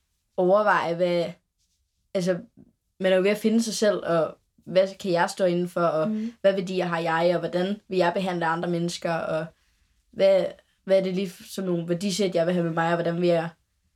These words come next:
Speaker 1: hvilke indtryk vil jeg have, andre får af mig, ikke? Øhm, så jeg tror, at,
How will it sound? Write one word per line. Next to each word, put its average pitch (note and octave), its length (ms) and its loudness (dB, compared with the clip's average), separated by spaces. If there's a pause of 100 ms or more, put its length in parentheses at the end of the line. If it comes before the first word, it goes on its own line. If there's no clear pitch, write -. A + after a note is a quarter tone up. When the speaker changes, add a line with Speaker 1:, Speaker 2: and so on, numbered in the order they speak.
(240)
Speaker 1:
hvilke G3 220 -4
indtryk G#3+ 540 -4 (100)
vil F3 80 -2
jeg E3+ 120 2
have, F3 160 0
andre E3 260 -4
får - 180 -6
af - 60 -8
mig, D#3+ 260 -6
ikke? A#3 100 -8 (500)
Øhm, F3+ 400 0 (100)
så - 120 -6
jeg F3+ 120 0
tror, F3+ 200 2
at, D3+ 260 -2